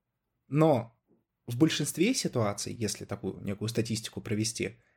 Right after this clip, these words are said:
это скорее будет отказ от своей телесности в пользу духовности.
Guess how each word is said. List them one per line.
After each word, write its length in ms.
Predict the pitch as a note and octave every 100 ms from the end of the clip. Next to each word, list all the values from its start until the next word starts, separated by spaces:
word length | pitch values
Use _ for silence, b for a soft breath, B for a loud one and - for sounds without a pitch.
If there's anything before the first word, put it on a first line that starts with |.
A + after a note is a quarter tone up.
| _ _ _ _
это 220 | E3 F3+
скорее 380 | E3 - D#3 D#3
будет 300 | C#3 C#3+ B2+
отказ 640 | - - - D#3 A#2 - -
от 140 | A#2
своей 200 | B2 B2+
телесности 680 | B2 C3+ F#3+ C4 F#3 - -
в 100 | - -
пользу 300 | E3 F#3+ F3
духовности. 760 | E3 - C#3 G#2+ F#2 - -